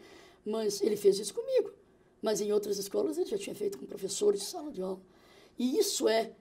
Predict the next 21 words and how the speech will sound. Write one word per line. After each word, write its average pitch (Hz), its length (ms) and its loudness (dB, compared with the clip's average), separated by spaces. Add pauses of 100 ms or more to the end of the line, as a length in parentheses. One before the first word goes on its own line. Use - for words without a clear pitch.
(320)
um 220 100 -4
contexto 208 480 0
quase 190 200 -4
que - 120 -14
diário. 165 400 -4 (1000)
Só - 260 2
que 403 100 4
a 403 60 10
gente 403 220 2
tem 339 120 8
que 339 80 6
entender 220 580 6 (460)
que 277 140 -2
nós 262 500 4
temos - 420 2
que - 100 -6
fazer, 190 500 6 (680)
é 208 100 0
nós, 220 340 4
enquanto 196 340 -2
educadores, 196 640 2